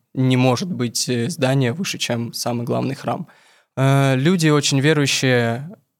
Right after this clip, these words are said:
в каждый день ходят молиться, читают мантры, поют мантры, делают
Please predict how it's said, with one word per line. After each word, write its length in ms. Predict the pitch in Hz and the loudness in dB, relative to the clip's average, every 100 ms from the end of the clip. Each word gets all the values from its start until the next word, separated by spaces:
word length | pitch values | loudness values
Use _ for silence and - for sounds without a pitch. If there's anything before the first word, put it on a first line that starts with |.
| _ _ _ - | _ _ _ -20
в 100 | - | 0
каждый 380 | 143 147 127 120 | 2 2 0 0
день 280 | 127 127 | 0 0
ходят 320 | 117 127 120 117 | 0 -2 -2 0
молиться, 540 | 123 127 147 - - | 0 0 0 0 0
читают 400 | - - 120 117 | -2 -2 -2 0
мантры, 420 | 127 135 135 120 | 0 0 0 -4
поют 380 | 117 123 123 135 | -4 -2 -2 0
мантры, 600 | 131 123 117 120 113 135 - _ - | 0 0 0 -4 -4 -6 -14 _ -8
делают 580 | 127 131 123 120 - | -2 0 0 -2 -6